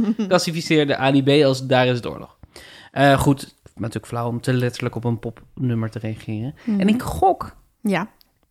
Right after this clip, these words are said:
Speaker 2: maar ook hier is dit is weer een, een gemis in mijn opvoeding. Maar ik gok dat, we het, dat dit Jiske Vets betreft.
Speaker 1: Ja, zeker
Speaker 2: Ja.
Speaker 1: is dit Jiske Vets.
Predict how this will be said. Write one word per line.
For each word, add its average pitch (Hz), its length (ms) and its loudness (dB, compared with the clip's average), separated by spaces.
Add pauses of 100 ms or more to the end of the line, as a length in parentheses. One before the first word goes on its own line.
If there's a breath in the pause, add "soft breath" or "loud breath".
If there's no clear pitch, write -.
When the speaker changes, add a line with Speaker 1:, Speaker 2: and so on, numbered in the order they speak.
(220)
Speaker 2:
maar 185 260 -4
ook 233 280 -2
hier 233 480 0
is - 220 -4
dit 214 200 -10
is 208 140 -8
weer 196 240 -2
een, 185 260 -4
een 170 460 -2
gemis 196 380 2
in 196 100 -2
mijn 190 140 -2
opvoeding. 156 520 -4 (420 soft breath)
Maar - 120 -8
ik - 60 -10
gok 240 140 -8
dat, 208 160 -8
we 202 100 -2
het, 190 280 -2
dat 180 240 -6
dit 185 200 -4
Jiske - 260 -10
Vets 220 200 -8
betreft. 214 240 -2
Speaker 1:
Ja, 202 100 2 (140)
zeker 233 360 0
Speaker 2:
Ja. 190 60 -2
Speaker 1:
is - 180 -8
dit 170 160 -10
Jiske - 240 -12
Vets. - 480 -18